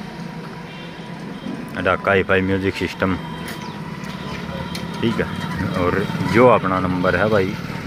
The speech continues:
दीपक शर्मा अट्ठानवे छियानवे चौदह बानवे चौरानवे, कोई भी चीज़ चाहिए हो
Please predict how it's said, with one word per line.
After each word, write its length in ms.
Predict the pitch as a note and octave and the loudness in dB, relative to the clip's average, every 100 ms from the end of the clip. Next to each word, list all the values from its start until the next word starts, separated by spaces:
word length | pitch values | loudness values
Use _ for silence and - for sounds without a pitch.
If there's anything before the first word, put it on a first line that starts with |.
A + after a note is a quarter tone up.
| F#2+ | 0
दीपक 320 | G2+ - G#2+ | 0 2 2
शर्मा 400 | - F#2 F#2 A2+ | 4 2 6 6
अट्ठानवे 440 | A2+ G#2 G#2+ G#2+ | 4 4 2 2
छियानवे 460 | F2 - F2+ F2+ A2+ | 2 2 2 2 0
चौदह 340 | - A#2 A#2 | 6 6 8
बानवे 320 | G#2+ F#2+ F#2 F#2+ | 6 4 2 2
चौरानवे, 500 | G#2 F#2 F#2+ G#2 D3 - - - - | 4 6 6 6 4 2 -6 -4 6
कोई 160 | B2+ C3+ | 8 8
भी 100 | B2+ | 4
चीज़ 220 | - A#2+ | 4 2
चाहिए 260 | - A#2 G2 | 4 6 8
हो 240 | G#2+ D#3+ | 8 6